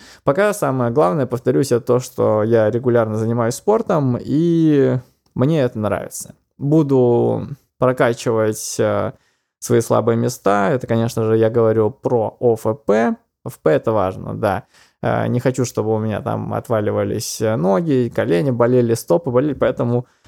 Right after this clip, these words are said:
делаю упражнения с резинками, упражнения стопы, с камнем тут танцую вокруг бассейна. В общем,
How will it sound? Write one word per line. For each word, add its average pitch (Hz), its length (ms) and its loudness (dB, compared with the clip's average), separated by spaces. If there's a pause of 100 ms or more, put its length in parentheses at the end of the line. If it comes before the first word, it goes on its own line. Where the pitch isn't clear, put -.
делаю 113 280 2
упражнения 117 880 -2
с 101 500 -2
резинками, 135 500 0
упражнения 107 440 -2
стопы, 131 760 2
с - 100 -12
камнем 139 340 0
тут 120 220 -6
танцую 120 300 0
вокруг 117 300 -2
бассейна. 113 520 -2
В 131 60 -2
общем, 170 380 -2